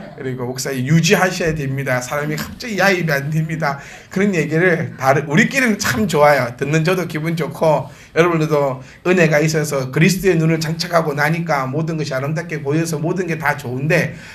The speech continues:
다른 사람이 있을 때는 조금 그걸 자제해 주셔야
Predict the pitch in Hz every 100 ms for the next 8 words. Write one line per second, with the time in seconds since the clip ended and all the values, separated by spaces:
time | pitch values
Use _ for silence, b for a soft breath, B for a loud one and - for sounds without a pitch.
0 | B - 127 127 185 190 320 254 254 -
1 | 156 160 180 139 123 135 113 - - -
2 | - - 139 170 156 160 147 139 160 175
3 | 160 160 165 170 147 143 120